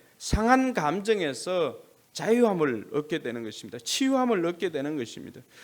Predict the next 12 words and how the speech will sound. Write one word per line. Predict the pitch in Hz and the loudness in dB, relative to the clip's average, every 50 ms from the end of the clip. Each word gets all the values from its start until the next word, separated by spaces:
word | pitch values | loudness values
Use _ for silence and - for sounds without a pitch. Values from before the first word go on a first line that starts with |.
| - - - | -20 -10 -4
그래서 | - 262 254 - 247 202 - - - - - | -2 -2 0 2 0 0 -2 -4 -14 -8 -2
이 | - 254 262 254 240 | 0 0 0 0 0
상한 | - - 220 226 247 269 262 | -2 -2 0 0 2 2 4
감정의 | 240 220 214 226 233 233 226 226 | 4 4 4 4 2 0 0 -2
치유라고 | - - 285 285 285 277 254 220 190 185 170 | -2 -4 -2 2 4 6 6 6 6 4 0
하는 | 160 170 170 175 170 | 0 0 -2 -4 -6
이 | 175 185 185 180 | -8 -8 -10 -10
책이 | - - 240 220 220 226 196 147 - - - _ - | -8 -8 -8 -6 -6 -6 -8 -8 -10 -14 -20 _ -2
나올 | 151 165 185 226 269 269 | 2 6 6 6 6 6
수 | - - 254 | 2 -2 -4
있는 | 202 190 196 208 208 | -4 -4 -4 -4 -4
것도 | 185 160 - - 139 | -4 -4 -4 -6 -8